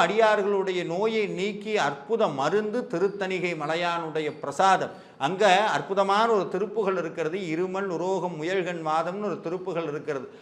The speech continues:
அந்த திருப்புகளை திருத்தணியில உட்கார்ந்து பாடினோம்னு சொன்னா, தீராத நோய்களை எல்லாம் தணிகை மலையான் தீர்த்து வைப்பான். இதோட திருத்தணியினுடைய வரலாறை தெரிந்து கொண்டு போனோம்னா, அங்க இருக்க சிற்பங்களை நம்மளால புரிஞ்சுக்க முடியும். அங்க இருக்க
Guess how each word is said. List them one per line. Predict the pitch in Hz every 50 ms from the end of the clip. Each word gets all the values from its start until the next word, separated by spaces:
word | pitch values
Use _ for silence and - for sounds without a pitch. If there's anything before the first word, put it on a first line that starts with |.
| - -
அந்த | 131 151 185 190 185 175 -
திருப்புகளை | 190 196 247 220 196 233 220 165 185 180 185 214 226
திருத்தணியில | - 180 185 226 226 - 233 226 214 208 202 185
உட்கார்ந்து | 165 160 - - 185 196 202 202
பாடினோம்னு | 165 156 151 160 175 190 185 185 185 180 180 160
சொன்னா, | 139 151 165 185 208 208 170 - - - - -
தீராத | - 165 190 214 214 214 214 214 214 214 220 220 233 208
நோய்களை | 180 180 202 208 180 196 190 185 185
எல்லாம் | 180 175 180 190 208 220 208
தணிகை | - 160 160 180 196 208 214 208
மலையான் | 196 185 180 175 170 160 160 170 190 185 190
தீர்த்து | 190 180 190 185 190 196 185
வைப்பான். | 165 156 147 147 - - 160 151 139 127 - - - - - -
இதோட | 160 180 208 247 254 254 233 220 226 190 156 175 202 226 - - - - - - - -
திருத்தணியினுடைய | 180 208 254 240 - 262 262 254 247 233 226 214 208 202 202 196 175
வரலாறை | 147 143 151 180 220 247 262 262 262 262 247 233 -
தெரிந்து | - - 185 220 226 226 220
கொண்டு | 208 208 202 196
போனோம்னா, | 180 180 185 190 185 180 185 196 226 247 220 175 147 131 - - -
அங்க | 139 156 175 185
இருக்க | 190 185 190 226
சிற்பங்களை | 220 220 190 185 - - 233 226 226 220 208 196 - -
நம்மளால | 165 170 175 170 170 175 190 202 190 -
புரிஞ்சுக்க | 175 185 180 196 - 185 180
முடியும். | 170 165 160 165 165 165
அங்க | 165 160 160 160
இருக்க | 180 190 185 190 226 226